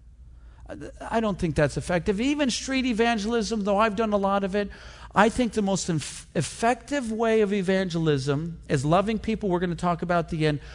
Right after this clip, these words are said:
but sharing Christ with your friends, your families, and your colleague. At bare minimum, we should agree, folk,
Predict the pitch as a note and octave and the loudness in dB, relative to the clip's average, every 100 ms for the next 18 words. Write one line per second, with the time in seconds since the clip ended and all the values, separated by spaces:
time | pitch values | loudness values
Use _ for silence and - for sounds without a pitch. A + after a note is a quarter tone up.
0 | - - F3+ - - - - - A#3 A#3 | -12 -4 -4 -4 -18 -20 -8 -2 0 2
1 | B3 - G#3 F#3+ F3+ - C3 - - F#3+ | 0 0 0 0 -2 0 -2 -2 -4 -2
2 | G3+ E3 D3+ - E3 D#3 D#3 D#3 D#3 D3 | -2 -2 -2 -2 -2 0 0 -2 -2 -2
3 | B2+ - C#3 B2+ A#2+ A2+ - F#3 D#3 C#3 | -2 -2 -2 0 -2 -4 -2 2 2 4
4 | B3 G#3 D#3+ E3+ G#3 F#3+ E3 C3+ C3+ E3+ | 4 4 2 2 2 2 2 2 2 0
5 | D#3+ F#3+ D3+ C3+ D3+ C#3+ - B2+ A#2+ | 0 -2 -2 0 0 0 0 0 -2